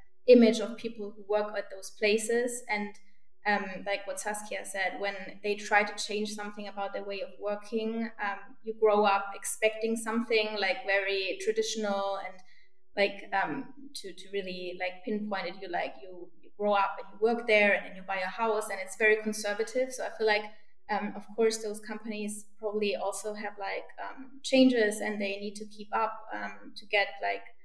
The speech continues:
uh, great employers. Um, but I feel like, um, it's really hard, as you said, like, the,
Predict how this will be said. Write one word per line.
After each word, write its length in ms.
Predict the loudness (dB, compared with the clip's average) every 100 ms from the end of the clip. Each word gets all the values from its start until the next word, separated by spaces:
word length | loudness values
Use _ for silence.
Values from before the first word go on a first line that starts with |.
| -16 -16 -6
uh, 280 | 0 0 0
great 240 | 0 0 -2
employers. 640 | -6 -2 0 0 -2 -6 -8
Um, 480 | -8 -6 -8 -8 -4 4
but 320 | 4 4 -2 -10 -12 -16 -2 2
I 100 | 2
feel 220 | 2 4
like, 300 | 4 4 0 -6 -6
um, 380 | -4 -4 -6 -8
it's 160 | 0 4
really 160 | 4
hard, 360 | 6 6 6 4
as 220 | -2 -4
you 60 | 0
said, 240 | 4 4
like, 200 | 2 -4
the, 260 | -4 -4